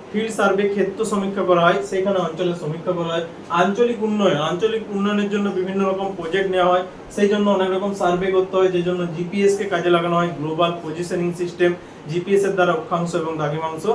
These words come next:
নির্ণয় করে কোনো স্থানের অবস্থান আমরা নির্ণয় করতে পারি। জিআইএস কে ইউজ করা হয় জিওগ্রাফিক্যাল ইনফরমেশন সিস্টেম, সেই ইনফরমেশন জোগাড় করার জন্য জিআইএস ব্যবহার করা হয়। রিমোট সেন্সিং এর মাধ্যমে সেই জায়গাটার সমীক্ষা করা হয়। রিমোট সেন্সিং অর্থাৎ দূর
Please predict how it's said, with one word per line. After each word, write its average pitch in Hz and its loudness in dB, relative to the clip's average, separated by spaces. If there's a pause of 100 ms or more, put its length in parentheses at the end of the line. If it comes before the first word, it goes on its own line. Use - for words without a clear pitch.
(300)
নির্ণয় 165 0
করে 180 2
কোনো 165 -6
স্থানের 160 -4
অবস্থান 147 0
আমরা 175 0
নির্ণয় 165 -4
করতে 165 -4
পারি। 160 -2 (400)
জিআইএস 220 6
কে 220 0
ইউজ 208 -2
করা 196 -2
হয় 196 4 (280)
জিওগ্রাফিক্যাল 202 2
ইনফরমেশন 196 -2
সিস্টেম, 196 -2 (300)
সেই 202 6 (320)
ইনফরমেশন 190 2
জোগাড় 180 4
করার 175 -2
জন্য 175 -4
জিআইএস 170 0
ব্যবহার 175 0
করা 165 -2
হয়। 165 2 (340)
রিমোট 220 4
সেন্সিং 220 2
এর 214 0
মাধ্যমে 196 0 (260)
সেই 202 0
জায়গাটার 190 4 (200)
সমীক্ষা 175 0
করা 180 4
হয়। 170 4 (220)
রিমোট 196 0
সেন্সিং 196 -2
অর্থাৎ 180 0
দূর 175 -2